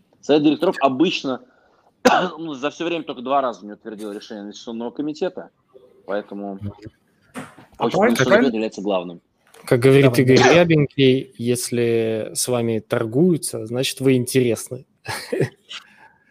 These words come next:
Speaker 1: Ну да, а почему нет?
Speaker 2: А, окей, а тогда такой вопрос. Э, правильно ли, что для стартапа, к примеру, да, намного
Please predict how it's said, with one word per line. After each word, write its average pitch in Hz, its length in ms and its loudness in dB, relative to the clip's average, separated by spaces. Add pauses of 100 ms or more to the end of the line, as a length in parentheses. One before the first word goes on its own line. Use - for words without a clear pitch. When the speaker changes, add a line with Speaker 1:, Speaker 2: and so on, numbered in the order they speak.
(600)
Speaker 1:
Ну 87 160 -16
да, 80 340 -16
а - 60 -18
почему 87 300 -16
нет? 135 160 -14 (580)
Speaker 2:
А, 127 480 -4
окей, 139 280 0
а 123 40 -2
тогда 139 180 -2
такой 151 220 2
вопрос. 135 340 -2
Э, 131 920 -6 (1080)
правильно 202 300 4
ли, 208 140 4
что 151 220 -2
для 139 140 -6
стартапа, 240 440 -10
к - 40 -20
примеру, 139 420 -8
да, 131 180 -4
намного 139 960 -4